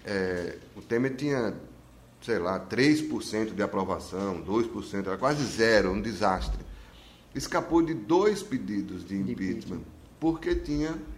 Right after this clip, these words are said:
Speaker 1: o apoio do, do Centrão. Uma, uma coisa que se fala é que, é, todo presidente precisa conversar com o Congresso, precisa dialogar com o Congresso,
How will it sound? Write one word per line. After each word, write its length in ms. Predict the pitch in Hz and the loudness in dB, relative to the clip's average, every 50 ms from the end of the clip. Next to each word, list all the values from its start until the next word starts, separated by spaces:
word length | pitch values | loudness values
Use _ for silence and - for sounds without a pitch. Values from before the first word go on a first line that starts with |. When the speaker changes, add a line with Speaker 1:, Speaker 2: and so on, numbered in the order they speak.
| - - | -14 -10
Speaker 1:
o 200 | - 143 147 143 | -8 -4 -4 -2
apoio 320 | 151 151 - 127 123 135 123 | -4 -4 -2 -2 0 0 -2
do, 100 | - 135 | -4 -6
do 200 | 131 131 135 131 | -6 -6 -8 -8
Centrão. 480 | 131 - 151 143 131 120 104 92 85 82 82 - - - - - - - - - - - - - - - - - - - - - - - - - - - - - | -8 -6 -6 -6 -6 -6 -6 -6 -6 -8 -10 -14 -18 -18 -20 -20 -20 -20 -20 -20 -20 -20 -20 -20 -20 -20 -18 -18 -18 -18 -20 -20 -20 -20 -20 -16 -14 -14 -12 -6
Uma, 200 | - 254 247 233 202 160 | -2 2 4 4 4 2
uma 240 | 165 185 175 170 160 | 0 0 0 0 0
coisa 260 | - 143 139 123 120 | 0 0 0 0 -2
que 120 | 131 - - | -6 -8 -6
se 100 | - 117 | -6 -6
fala 420 | 113 - 139 143 151 160 160 156 | -4 -2 -2 -2 0 0 0 0
é 120 | 151 147 | 0 0
que, 600 | 151 151 - 135 143 147 151 151 156 - - - - - - - 120 127 | 0 -2 -4 -2 0 2 2 2 0 -2 -6 -8 -12 -16 -16 -12 -6 -4
é, 420 | 127 127 123 120 120 117 113 113 110 - - - - - - 101 - - - - - - - - - - - - | -2 -2 -2 -2 -2 -2 -4 -4 -6 -10 -14 -18 -18 -16 -16 -16 -16 -18 -20 -20 -20 -20 -20 -20 -20 -20 -6 -2
todo 160 | 151 156 156 | 0 0 0
presidente 420 | 151 156 147 131 110 127 143 151 - | 2 2 0 2 2 0 0 0 -2
precisa 260 | - - 160 170 170 | -6 -4 -4 -4 -4
conversar 640 | - - 175 175 160 165 143 131 - 143 135 135 | -2 -2 -2 0 0 0 -2 -2 -2 -2 -2 -2
com 140 | 131 120 117 | -2 -2 -4
o 40 | 113 | -2
Congresso, 520 | - 104 98 92 95 90 87 82 - - - | -4 -4 -2 -2 0 -2 -2 -4 -6 -10 -14
precisa 220 | - - 120 113 | -6 -2 -2 0
dialogar 440 | 113 117 117 113 110 104 98 101 104 | 2 2 2 2 0 0 0 -2 -2
com 160 | - 110 107 | -2 -4 -4
o 20 | |
Congresso, 560 | 104 113 107 98 95 98 101 107 - - - | -2 -2 -2 0 0 0 -2 -2 -4 -6 -12